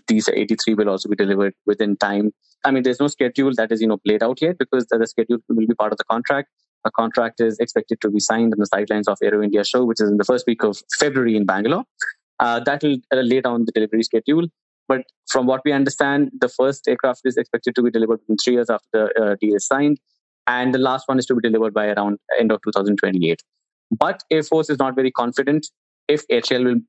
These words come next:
manage to meet the delivery schedule. They were supposed to give certain number of F O C variants last year. They have not delivered those as well. So delivery has always been a problem. Now H A L has said they are ramping up the capability. They can,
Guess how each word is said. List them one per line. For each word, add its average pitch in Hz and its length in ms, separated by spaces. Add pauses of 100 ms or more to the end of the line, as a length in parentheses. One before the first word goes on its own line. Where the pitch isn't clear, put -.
(120)
manage 120 480
to 135 120
meet 117 320
the 110 80
delivery 107 320
schedule. 143 460 (480)
They 135 80
were 139 100
supposed 180 380
to 175 60
give 160 120
certain 147 240
number 143 180
of 135 120
F 131 120
O 135 40
C 131 140
variants 120 500
last - 280
year. 202 200 (500)
They 131 140
have 127 260
not 123 200
delivered 110 360
those 101 200
as 104 120
well. 139 220 (400)
So 147 100
delivery 185 440
has 175 200
always 135 380
been 131 100
a 120 80
problem. 156 480 (500)
Now 127 420 (120)
H 131 220
A 127 60
L 120 80
has 120 220
said 123 280
they 113 60
are 107 120
ramping 107 300
up 110 100
the 107 80
capability. 131 800 (340)
They 117 80
can, 117 240